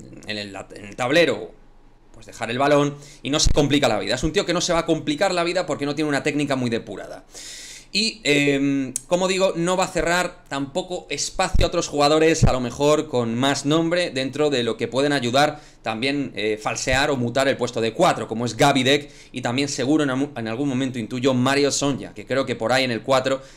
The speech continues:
en un momento determinado, va a echar un cable si el equipo lo necesita, o para poder compatibilizar juego, eh, en ese momento en el parquet con jugadores como Adam Hanga,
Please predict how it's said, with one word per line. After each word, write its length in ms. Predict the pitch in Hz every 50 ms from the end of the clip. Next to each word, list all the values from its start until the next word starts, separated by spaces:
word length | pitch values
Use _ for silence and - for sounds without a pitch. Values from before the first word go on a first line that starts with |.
| - - -
en 160 | - 113 123
un 80 | 127 123
momento 340 | 117 117 123 127 123 131
determinado, 640 | 127 123 117 120 110 110 110 107 113 117 117 127 113
va 80 | 110
a 40 | 113
echar 220 | 110 - 139 131 123
un 140 | 123 117
cable 380 | 120 123 120 120 123 127 135 - - - - -
si 160 | - - - 117
el 80 | 117
equipo 420 | 113 - - 113 - - 123 120 120
lo 320 | 113 113 113 110 104 104
necesita, 640 | 104 107 - 120 113 - 131 120 131 131 135 131 - - - -
o 140 | - 135 123
para 220 | - 143 139 135 -
poder 260 | 127 120 127 120 117
compatibilizar 720 | 139 127 117 123 120 120 123 117 110 113 110 110 123 123 120 107 -
juego, 500 | - - 135 131 127 127 123 - - - _ _
eh, 220 | - 117 110 110
en 100 | 110 113
ese 220 | 120 117 - - 123
momento 400 | 120 123 127 131 127 120 120 117
en 60 | 113
el 120 | 110 107
parquet 460 | - - 127 127 - 131 123 120 - - - - -
con 320 | - 123 123 131 131 127 127
jugadores 540 | - - 104 107 107 113 120 120 120 120
como 400 | - - 120 110 123 131 - - - - - -
Adam 260 | 113 117 113 117 117 -
Hanga, 680 | - 147 147 147 147 135 143 143 139 139 143 139 135